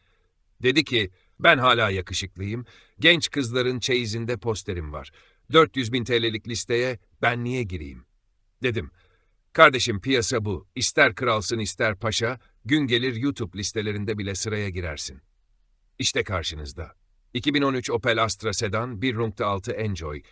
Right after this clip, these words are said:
heybetli duruş, karizmatik hatlar, C segmentin "Ben hala buradayım." diyen oyuncusu, teknik özellikler. Bir nokta altı atmosferik motor,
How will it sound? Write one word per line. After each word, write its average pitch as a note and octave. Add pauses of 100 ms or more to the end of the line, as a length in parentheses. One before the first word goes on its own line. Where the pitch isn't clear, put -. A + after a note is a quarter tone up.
(160)
heybetli A#2
duruş, A2+
karizmatik A#2
hatlar, A2 (320)
C D3+
segmentin A2+
"Ben A2+
hala A2
buradayım." G2
diyen F#2+
oyuncusu, F#2 (240)
teknik B2
özellikler. E2 (840)
Bir D3+
nokta C#3+
altı A#2+
atmosferik G#2+
motor, G#2+